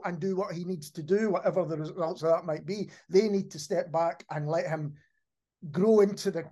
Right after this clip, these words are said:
circle of other surfers who are all much, much older. This is a young surfer by a, quite a bit compared to the other people he's now kind of hoping to emulate and ride in these big waves.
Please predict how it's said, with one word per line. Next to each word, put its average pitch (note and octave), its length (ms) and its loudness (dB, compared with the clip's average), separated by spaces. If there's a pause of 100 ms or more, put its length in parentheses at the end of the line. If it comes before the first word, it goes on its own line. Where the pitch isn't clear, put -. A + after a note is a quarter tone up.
circle - 560 -2
of D3+ 140 -6
other A3 160 6
surfers G3 480 0
who G3+ 120 4
are A#3 100 2
all E4 180 0
much, A3 260 -4
much G3+ 260 -4
older. A3 300 2
This A#3+ 220 -2
is F3+ 240 -8
a D#3 100 -2
young G3 540 0 (160)
surfer F#3 600 -2 (440)
by D#3+ 120 0
a, D#3 120 -2
quite C4 260 0
a G3 60 -2
bit - 400 0
compared G3 400 0
to G3 80 -2
the F3+ 100 2
other F3 160 -2
people F3 380 -8
he's C#3 200 -6 (140)
now F3 260 4 (520)
kind E3+ 140 -4
of D3 200 -4
hoping E3+ 300 -4
to E3+ 180 -8
emulate F#3+ 440 0
and D3+ 100 -8
ride D#3+ 240 -2
in D3+ 100 -6
these D3 160 -4
big D3+ 260 -6
waves. E3 520 -4